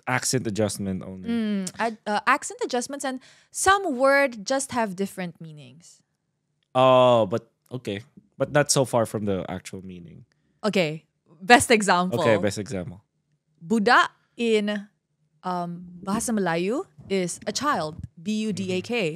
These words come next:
Speaker 1: Mm-hmm.
Speaker 2: But in Bahasa Indo, it's a slave. <laughs>
Speaker 1: Well, okay, well... That's <laughs> So you, wait, can you say Buddha in the broadcast?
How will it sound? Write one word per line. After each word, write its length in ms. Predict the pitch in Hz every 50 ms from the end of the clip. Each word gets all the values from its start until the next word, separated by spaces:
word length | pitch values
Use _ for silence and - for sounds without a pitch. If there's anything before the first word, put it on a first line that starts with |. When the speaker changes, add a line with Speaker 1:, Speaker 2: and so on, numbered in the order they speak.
| - _
Speaker 1:
Mm-hmm. 520 | _ _ _ _ _ _ _ _ _ _
Speaker 2:
But 100 | - 190
in 120 | 180 180 175
Bahasa 300 | 165 160 160 - - 156 -
Indo, 420 | 220 262 294 269 214 202 196 190 - -
it's 140 | 175 - 190
a 20 | -
slave. 420 | - 208 240 247 220 180 220 196
<laughs> 100 | 233 - 605 622 587 622 640 622 - 605 554 - - - - - - _ _ _ _
Speaker 1:
Well, 240 | - 285 302 208 - - - 196 214 220
okay, 240 | - 254 214 170 156
well... 480 | 147 165 233 202 139 110 104 110 117 - _ _ _ _ _ _ _ _ _ _
That's 640 | _ 247 269 269 269 - - - - - - - _ _ _ _ _ _ _ _ _
<laughs> 1400 | _ - - 427 480 - 453 466 - 554 587 _ _ _ _ _ _ _ _ _ - 190 190 196 190 180 - _ _
So 200 | - - 226 190 180
you, 140 | 190 220 160
wait, 240 | 170 175 156 120 - - _ _ - -
can 180 | 196 185 202
you 60 | 196
say 760 | 185 - - - - 180 180 185 185 185 185 185 180 175 175 - _ _ _ _ _ _ _ -
Buddha 500 | 135 139 131 123 135 135 135 - - _
in 380 | - 113 120 120 117 110 113 107
the 80 | 104 98
broadcast? 1200 | - - 101 117 139 - - 247 254 277 294 311 330 349 359 370 381 370 349 _ - - _